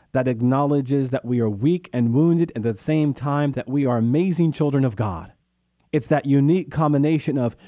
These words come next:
humility and gratitude that allows us to acknowledge, even if we don't understand it, that God loves us deeply, that he loves us for a reason, and that alone is proof that we are lovable.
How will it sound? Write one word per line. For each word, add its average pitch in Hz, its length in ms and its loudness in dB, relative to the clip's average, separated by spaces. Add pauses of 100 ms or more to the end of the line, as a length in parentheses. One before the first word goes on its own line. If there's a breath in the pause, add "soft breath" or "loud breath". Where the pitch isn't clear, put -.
humility 147 760 0
and 131 200 -2
gratitude 127 680 -2 (220 soft breath)
that 139 120 0
allows 151 480 2
us 131 240 0
to 160 160 0
acknowledge, 139 560 0
even 262 240 2
if 294 120 -2
we 262 80 2
don't 214 200 2
understand 180 520 -2
it, - 140 -10 (500)
that 139 200 -4
God 143 260 0
loves 123 260 -2
us 113 180 -2
deeply, 95 500 -6 (460)
that 110 100 -4
he 139 180 -2
loves 127 260 0
us 113 120 -6
for 117 240 -2
a 110 40 -2
reason, 107 480 -2 (500)
and 117 160 0
that 117 140 0
alone 117 440 -2
is 110 180 -8
proof 131 440 -4
that - 140 -8
we 117 140 -2
are 110 100 -2
lovable. 92 540 -6